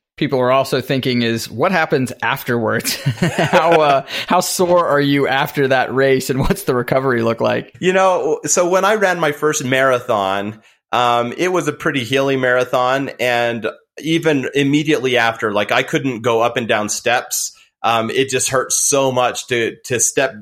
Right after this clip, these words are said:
Speaker 2: up or down. Um, and then for a few days, it felt like that. And then it took me two or three weeks to recover. Um, I would say for the ultra marathon, the, the afterwards,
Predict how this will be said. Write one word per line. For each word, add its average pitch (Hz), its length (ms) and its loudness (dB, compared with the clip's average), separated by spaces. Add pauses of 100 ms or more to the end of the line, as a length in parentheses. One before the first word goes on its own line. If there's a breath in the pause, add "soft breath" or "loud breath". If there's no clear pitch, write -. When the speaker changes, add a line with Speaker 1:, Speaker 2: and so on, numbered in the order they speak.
(140)
Speaker 2:
up 123 220 2
or 120 140 2
down. 123 480 -2 (360 soft breath)
Um, 120 340 0
and 131 180 0
then 131 160 -2
for 123 200 0
a 113 80 0
few 147 260 -4
days, 127 320 0
it 120 140 -6
felt 123 160 2
like 123 200 0
that. 120 260 0 (140)
And 120 200 -2
then 123 160 0
it 117 100 -4
took 131 140 -4
me 123 240 -6
two 143 240 -2
or 113 100 0
three 117 220 -8
weeks 113 280 -10
to 117 120 -6
recover. 110 600 -2 (460 soft breath)
Um, 127 300 0
I 175 120 2
would 247 180 -4
say 180 200 0
for 165 160 -2
the 151 80 0
ultra 170 340 -2
marathon, 120 960 -2 (160)
the, 117 440 0
the 107 120 -2
afterwards, 156 840 -2